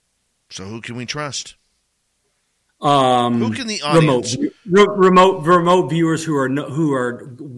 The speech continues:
Speaker 2: good at looking at these weak signals and finding patterns.
Speaker 1: Tim wants to know, Science Bob, are you concerned that Stephen Greer, who is the ultimate source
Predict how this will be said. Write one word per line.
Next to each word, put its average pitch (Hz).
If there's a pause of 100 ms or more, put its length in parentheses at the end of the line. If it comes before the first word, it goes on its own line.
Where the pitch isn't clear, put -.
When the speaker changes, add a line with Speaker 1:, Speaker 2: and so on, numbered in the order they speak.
(200)
Speaker 2:
good 143
at 104
looking 123
at 113
these 120
weak 113
signals 120 (180)
and 117
finding 113
patterns. 117 (3250)
Speaker 1:
Tim 202
wants 160
to 131
know, 120 (880)
Science 160
Bob, 151 (100)
are 131
you 170
concerned 139
that 120
Stephen 120
Greer, 123
who 120
is 104
the 101
ultimate 101
source 117